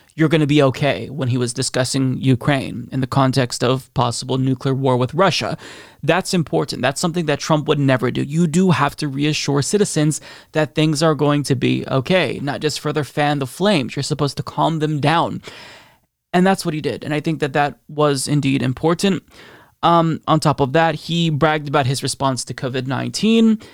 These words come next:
And I think that you should do that. You know, the way that vaccines have been rolled out and have been widely available and free, that's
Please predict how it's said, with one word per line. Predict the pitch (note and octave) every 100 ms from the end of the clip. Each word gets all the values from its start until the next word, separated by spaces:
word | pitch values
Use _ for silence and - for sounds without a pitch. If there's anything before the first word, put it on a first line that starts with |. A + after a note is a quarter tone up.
| - _ _ -
And | F#3+ A3+ A3+
I | A#3
think | B3 A#3
that | A3+
you | A#3
should | A#3 C#4+ G#3+
do | E3
that. | C3+ - - -
You | E3+
know, | E3 D#3+
the | D#3 D#3 D#3
way | D#3+ F3 F3+
that | D3+ C#3+ C#3
vaccines | C#3 C#3+ C#3 - D#3+ D3+ -
have | C3+
been | E3+ G#2
rolled | B2 D3 D3+
out | D#3 D#3+
and | C#3
have | B2+ B2
been | D3+ B2+
widely | A2+ - C3
available | A2+ C3+ C3 B2+
and | A2+ C3+
free, | G#3 A3+
that's | F#3+ - F#3 - -